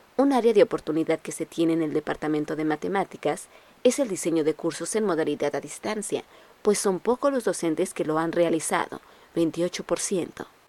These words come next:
Otra área de oportunidad detectada en esta investigación es con respecto a las herramientas para diseñar exámenes en línea, pues solo cincuenta y cuatro por ciento de los docentes ha utilizado alguna herramienta, plataforma institucional, Kia, Google Forms y Kahoot.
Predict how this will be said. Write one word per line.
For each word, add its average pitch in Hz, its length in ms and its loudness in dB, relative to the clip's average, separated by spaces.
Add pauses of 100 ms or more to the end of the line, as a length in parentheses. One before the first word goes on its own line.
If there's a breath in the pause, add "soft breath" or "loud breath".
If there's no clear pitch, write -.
Otra 262 360 6
área 170 180 8
de 165 100 4
oportunidad 170 720 0
detectada 185 560 -2
en 175 80 0
esta 160 220 -2
investigación 160 840 0
es - 140 -4
con 247 100 -2
respecto 175 400 0
a 156 60 4
las 156 180 -2
herramientas 165 560 0
para 185 220 0
diseñar 170 400 -2
exámenes 180 600 -2
en 180 140 -2
línea, 156 320 0 (400 loud breath)
pues 196 160 2
solo 170 240 6
cincuenta 170 460 0
y 156 40 0
cuatro - 280 -2
por 165 160 -2
ciento 170 320 0
de 165 100 0
los 160 140 0
docentes 175 580 -2 (380 loud breath)
ha 262 80 8
utilizado 208 500 4
alguna 170 360 4
herramienta, 170 640 -2 (260 loud breath)
plataforma 202 560 2
institucional, 202 760 -2 (300 soft breath)
Kia, 175 400 0
Google 175 320 -4
Forms 214 480 2
y 208 60 -2
Kahoot. 202 500 0